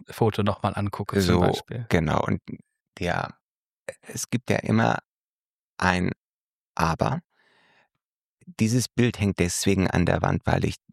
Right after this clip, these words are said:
Speaker 2: sehr zufrieden damit bin. Ein Foto in der gleichen Situation, mit dem gleichen Hintergrund, mit einem Fisch im Schnabel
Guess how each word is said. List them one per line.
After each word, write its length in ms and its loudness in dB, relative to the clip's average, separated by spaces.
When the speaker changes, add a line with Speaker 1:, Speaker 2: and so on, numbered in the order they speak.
Speaker 2:
sehr 280 0
zufrieden 480 -4
damit 320 0
bin. 220 0
Ein 360 2
Foto 600 -2
in 140 2
der 100 2
gleichen 240 0
Situation, 720 -2
mit 140 -2
dem 100 0
gleichen 340 0
Hintergrund, 720 -2
mit 180 -8
einem 300 0
Fisch 460 -2
im 100 0
Schnabel 500 0